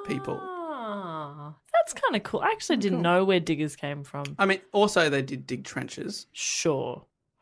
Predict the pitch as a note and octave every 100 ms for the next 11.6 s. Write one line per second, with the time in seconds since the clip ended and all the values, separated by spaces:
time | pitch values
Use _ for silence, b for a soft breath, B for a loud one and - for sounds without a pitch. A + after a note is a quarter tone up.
0 | _ _ _ - D#3 E3 - F3+ E3 D#3
1 | C#3 C#3 C3 B2+ B2 B2 A#2 C3 C#3+ C3+
2 | C#3 - C#3+ C3+ - - D3 C3+ C#3+ C3+
3 | A2+ A#2+ A#2+ B2 A2+ A#2+ A#2+ - _ _
4 | _ C#3 C3 - B2+ - - A#3+ D3+ D3+
5 | D3+ - G3 E3 D#3 - D#3+ D3+ C#3+ E3+
6 | G#3 F#3 C4+ - B B - G3+ - -
7 | - B3+ C4+ A#3 D4 A3+ F3 E3+ D3+ C#3+
8 | G#2+ C3+ _ _ _ _ _ _ _ D4+
9 | B3+ - G3 A#3+ G#3 E3 C#3+ C#3 - -
10 | D#3+ D3+ C#3+ C3 C3 - B2 B2 C3 C3+
11 | B2+ B2 D3 C#3+ D#3+ A#3+